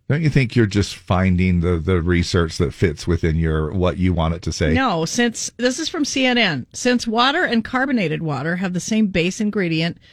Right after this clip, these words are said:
Speaker 2: they are, in theory, equally hydrating. However, carbonation, let's see, uh, however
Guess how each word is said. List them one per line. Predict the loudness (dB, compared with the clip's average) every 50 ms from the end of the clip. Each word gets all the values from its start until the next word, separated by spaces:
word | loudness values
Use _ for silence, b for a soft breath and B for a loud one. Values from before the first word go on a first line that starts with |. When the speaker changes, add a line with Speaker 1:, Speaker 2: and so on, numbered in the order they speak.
| b b b b
Speaker 2:
they | b 2 4 4
are, | 4 4 2 2
in | 0 -2
theory, | -4 -8 -6 -2 2 2 2 2 2 0 0 -2 -4 -6 _ _ _ _ _ _ _ _ _ -2
equally | 0 0 0 0 0 0 2 2 4 2 2 2
hydrating. | 2 2 2 2 2 2 2 0 0 0 0 -2 -4 -6 -8
However, | -6 -4 -4 -2 0 2 0 0 0 -2 -2 -2 -4 -4 -6 _ _ _ _ _ _ _ _ _ _ _
carbonation, | -8 -2 0 0 2 2 4 4 4 4 2 0 -2 -2 -4 -2 -2 -2 -2 -4 -4 -6
let's | -8 -8 -8 -8
see, | -8 -6 -4 -4 -4 -6 -8 -6
uh, | -4 -2 -2 0 0 -2 -2 -2 -2 -2 -4 -4 -4 -4 -4 -6 -8 _ _ _ _ _ _ _ _ _ _ _ _ _ _ _ _ _ _ _ _ _ _
however | -8 -6 -4 -2 -2 -2 -2 -2 -2 -2 -2 -2 -2 -4 -6